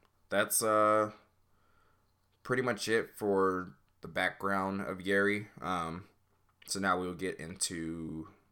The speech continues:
the more opinionated stuff, and we will start with what I feel like is Yeri's best video. Um, obviously, you know, deciding this stuff always takes some time. It's always kinda difficult to think about,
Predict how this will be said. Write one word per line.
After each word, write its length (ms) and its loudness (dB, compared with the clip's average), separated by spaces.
the 80 -10
more 180 -8
opinionated 640 -4
stuff, 460 -2
and 100 -12
we 80 -8
will 120 -4
start 600 6
with 180 -8
what 140 2
I 140 0
feel 180 -2
like 220 -2
is 200 -6
Yeri's 400 -4
best 320 0
video. 460 -6
Um, 520 2
obviously, 580 2
you 100 -2
know, 60 0
deciding 420 2
this 120 2
stuff 280 0
always 380 0
takes 320 -2
some 100 -4
time. 320 -2
It's 140 -2
always 400 0
kinda 180 -2
difficult 460 -4
to 60 -8
think 220 -8
about, 360 2